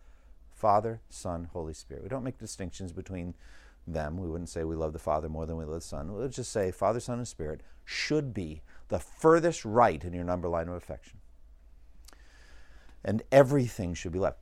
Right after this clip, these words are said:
Anything that is not God is a creature. And if there's any creature that's further right than God, that is by definition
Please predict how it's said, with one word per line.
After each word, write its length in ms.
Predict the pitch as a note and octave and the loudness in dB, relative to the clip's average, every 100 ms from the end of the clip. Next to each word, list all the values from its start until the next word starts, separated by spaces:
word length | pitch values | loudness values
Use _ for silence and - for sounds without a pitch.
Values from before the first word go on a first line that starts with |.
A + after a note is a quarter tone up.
| - | 0
Anything 960 | D3+ E3+ G3 G#3 - - D3+ C#3 B2+ C3 - | 2 2 2 0 -4 -2 2 4 2 0 -4
that 180 | A#2 G2+ | -2 0
is 180 | G#2 E2 | -2 -2
not 520 | A2 B2+ D#3+ C3 G2 | 4 6 6 4 0
God 500 | B2 B2+ E2+ - - - - - - - - - - - - - - | 6 6 6 -2 -14 -18 -20 -20 -20 -20 -20 -20 -20 -20 -20 -20 -8
is 180 | G#2+ G2 | -4 -2
a 80 | F#2 | -2
creature. 540 | - - A#2 - - - - - - - - - - - - - - - - - - - - | -2 -2 -2 -2 -8 -12 -18 -20 -20 -20 -20 -20 -20 -20 -20 -20 -20 -20 -20 -20 -20 -20 -4
And 180 | B2 B2 | 2 4
if 120 | B2 | 4
there's 240 | - B2+ - | 4 0 2
any 220 | E3 F#3+ | 2 2
creature 500 | G#3 - G3+ F#3 - | 0 2 4 4 0
that's 280 | B2+ A2+ - - | 2 2 0 -14
further 640 | - - G#3 A#3 A#3+ A3+ | -14 -2 6 6 8 6
right 280 | G#3 G3 F#3 | 6 4 2
than 200 | D3+ C#3+ | 0 2
God, 260 | D3 C3 F2+ | 4 4 4
that 140 | A2+ | 2
is 100 | A#2+ | 0
by 220 | F#2 G#2+ | -2 -4
definition 800 | F#2+ F2 A2 - A2 G#2 A2 - | -4 -2 -4 -2 -2 0 -2 -6